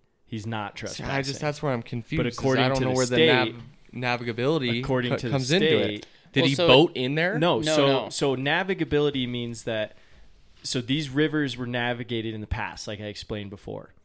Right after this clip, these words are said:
Speaker 3: Like trappers.
Speaker 1: Yeah, trappers, fur,
Speaker 3: Like,
Speaker 1: fur
Speaker 3: like, a
Speaker 1: bearers,
Speaker 3: long
Speaker 1: logging.
Speaker 3: time
Speaker 1: If,
Speaker 3: ago.
Speaker 1: if, if you sent
Speaker 2: Okay.
Speaker 1: logs down the river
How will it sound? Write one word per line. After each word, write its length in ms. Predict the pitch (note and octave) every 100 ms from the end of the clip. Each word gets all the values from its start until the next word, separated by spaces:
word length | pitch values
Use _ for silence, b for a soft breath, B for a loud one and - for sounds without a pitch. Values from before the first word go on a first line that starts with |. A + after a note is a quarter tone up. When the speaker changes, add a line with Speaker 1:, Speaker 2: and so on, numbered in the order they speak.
| _ B2+
Speaker 3:
Like 120 | -
trappers. 680 | - C3 A2 - - - - - _ _ _ _ _ - - -
Speaker 1:
Yeah, 160 | A#2+ -
trappers, 460 | - C3+ B2+ C3+ B2
fur, 340 | - C3+ C3+ -
Speaker 3:
Like, 160 | D3+
Speaker 1:
fur 80 | C#3
Speaker 3:
like, 80 | C#3
a 20 |
Speaker 1:
bearers, 680 | C#3+ C3 C3 B2+ B2+ B2+ A2+
Speaker 3:
long 380 | A#2+ A#2+ A#2+ B2
Speaker 1:
logging. 220 | B2 B2+
Speaker 3:
time 180 | B2+ A#2
Speaker 1:
If, 80 | C3
Speaker 3:
ago. 140 | G#2
Speaker 1:
if, 160 | G2+ G3+ -
if 160 | A#2
you 280 | B2 E3+ G#3
sent 280 | G3+ - A#2+
Speaker 2:
Okay. 180 | - G2+
Speaker 1:
logs 380 | B2 C3+ D3 C3
down 280 | C3 C3+
the 80 | C3+
river 460 | A#2+ B2 D#3 F#3+